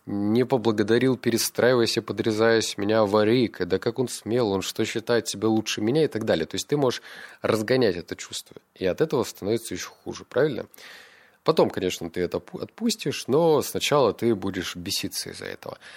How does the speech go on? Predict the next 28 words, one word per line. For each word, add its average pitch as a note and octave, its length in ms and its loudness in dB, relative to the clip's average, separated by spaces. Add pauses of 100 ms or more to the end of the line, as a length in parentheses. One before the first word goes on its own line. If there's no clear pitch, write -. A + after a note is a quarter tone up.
(240)
А A2 120 2
городской C3+ 480 2
монах C3 380 2
учит A#2 240 -2
делать A#2 260 2
следующее. - 540 -6 (120)
То - 80 -2
есть, F#2+ 200 -2
во-первых, G#2+ 480 -2
не B2+ 280 2
придавать G#2+ 720 -2
эмоциональной F#2+ 800 -2
окраске - 500 -2
свой G2 300 0
негатив. F#2+ 800 -4
Вот F#2+ 180 -4 (160)
не G#2 160 2
надо, A2 340 4 (540)
э, E2+ 320 0
ну, A2+ 180 2
разгонять G2 460 2
дальше. F2+ 420 0
Ты A2+ 120 -8
должен B2 420 4 (380)
прочувствовать, A#2 640 -2
где G#2 260 0
в - 80 -12
теле D#3+ 420 0